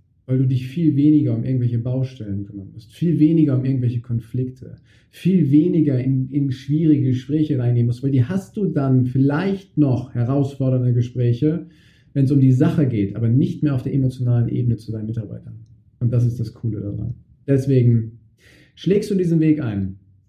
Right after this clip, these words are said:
und siehst den Menschen in deinem Team und hast ehrliches Interesse, das betone ich extra nochmal, und gehst zuerst in ihre Welt, um dir ein Bild davon zu machen, was sie wollen, ohne zu bewerten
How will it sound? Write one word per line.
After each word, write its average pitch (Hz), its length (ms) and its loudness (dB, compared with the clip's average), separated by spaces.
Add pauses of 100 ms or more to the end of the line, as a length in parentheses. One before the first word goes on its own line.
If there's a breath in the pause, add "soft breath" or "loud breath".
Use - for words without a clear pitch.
(140)
und 139 160 2
siehst 175 400 0
den 135 180 4
Menschen 151 720 0 (280)
in 156 260 2
deinem 131 320 0
Team 104 520 -2 (800)
und 123 160 2
hast 120 240 0
ehrliches 151 440 0
Interesse, 131 400 0
das 110 140 -6
betone 143 460 0
ich - 120 -4
extra 151 280 -6
nochmal, 117 260 0
und 120 60 0
gehst 156 280 2
zuerst 170 460 -4
in 151 80 0
ihre 165 260 0
Welt, 120 160 0
um 143 120 0
dir 139 100 2
ein 131 160 2
Bild 196 240 0
davon 143 280 -2
zu 135 140 -6
machen, 127 280 -2
was 127 180 -6
sie 165 180 -2
wollen, 127 300 0
ohne 254 280 2
zu 185 140 2
bewerten 120 500 0